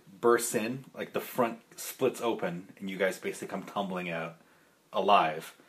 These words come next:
And you're looking around you, you're in, like, an alleyway. So there's really no one around you at this point. You've, you've managed to somehow aim it perfectly, so it doesn't damage any property. It doesn't, like, it, it still punctures the outside of the, uh,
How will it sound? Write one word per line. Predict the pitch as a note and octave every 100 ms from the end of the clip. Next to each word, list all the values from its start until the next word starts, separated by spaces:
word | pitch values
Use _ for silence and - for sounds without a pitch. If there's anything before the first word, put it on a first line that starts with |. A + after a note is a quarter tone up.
| - - -
And | A#2+
you're | A2+
looking | A#2+ B2+
around | A#2+ A#2 A2
you, | G#2+
you're | G2 G#2+
in, | A2 G#2+ A2
like, | G2+
an | G2+ G2+ -
alleyway. | G2+ G#2+ G2+ F2+ E2 E2 E2 - _ _ _ _ _
So | - - A#2+ G2 F#2+ - _ _ _ _
there's | - A2+
really | A#2+ A2+
no | A#2
one | A2+
around | G#2+ G2 G#2 G2+
you |
at | G2+
this | G2+
point. | A2+ B2
You've, | C#3+
you've | D3 C3+ B2+
managed | D#3+ F3 E3+
to | D3
somehow | - D3+ D3
aim | A#2 B2
it | A2
perfectly, | - B2+ B2+ - G2+ F#2+
so | - G#2
it | G2+
doesn't | A#2 C3+ D#3
damage | C#3+ D3 D3+
any | D3
property. | C3 C3+ A#2 G2 E2+ E2 - _ - - -
It | A#2
doesn't, | A2 B2+ B2 B2 A#2+ - -
like, | A2
it, | A2+
it | - - - - _
still | - - F#2+
punctures | - G2 - F#2
the | F#2
outside | F#2 G2 G2+
of | F#2 E2
the, | F2
uh, | E2 E2